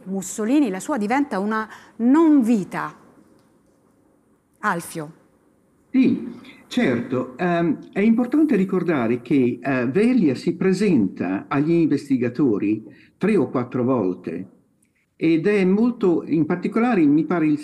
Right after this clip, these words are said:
Speaker 2: intorno al sedici agosto, prima del ritrovamento del corpo,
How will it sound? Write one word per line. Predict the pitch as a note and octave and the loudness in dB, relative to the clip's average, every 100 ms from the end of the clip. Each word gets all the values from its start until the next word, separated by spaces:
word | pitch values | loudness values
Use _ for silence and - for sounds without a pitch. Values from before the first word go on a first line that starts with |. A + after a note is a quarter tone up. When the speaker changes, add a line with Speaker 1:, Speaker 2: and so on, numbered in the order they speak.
| - | -2
Speaker 2:
intorno | F3 G3 F#3+ | -2 0 0
al | D#3+ | 0
sedici | F3+ D#3 - | 0 0 0
agosto, | C#3 A#2 - - | 0 0 -2 -4
prima | B2+ G3 D#3 | -2 2 2
del | C#3 | 2
ritrovamento | D3 D3+ D#3+ D3 D3 C#3 C3+ | 0 0 0 2 2 2 0
del | B2 B2 | -2 -2
corpo, | - C#3+ G#2 - - F2+ | -2 -2 -2 -6 -10 -10